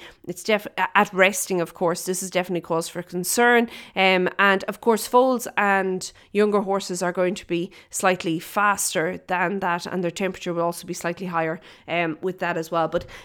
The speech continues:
let's just assume that you have an older horse. Um, so you're looking to make sure their heart rate,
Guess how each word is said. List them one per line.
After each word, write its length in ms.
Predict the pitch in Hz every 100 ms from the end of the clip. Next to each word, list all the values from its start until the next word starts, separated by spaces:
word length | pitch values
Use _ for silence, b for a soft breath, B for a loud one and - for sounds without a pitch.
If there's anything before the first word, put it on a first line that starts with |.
| B
let's 280 | 190 226 226
just 220 | 226 - 190
assume 380 | - 226 202
that 120 | 185 -
you 140 | 196
have 220 | 185 180
an 140 | 170 156
older 300 | 190 190 175
horse. 420 | 185 170 170 - -
Um, 380 | 175 170 165 - _ _ _ _ -
so 160 | 185 214
you're 140 | 220
looking 280 | 240 285 262
to 120 | 208
make 140 | 208 196
sure 160 | 208
their 160 | 185 175
heart 240 | 185 185
rate, 180 | 180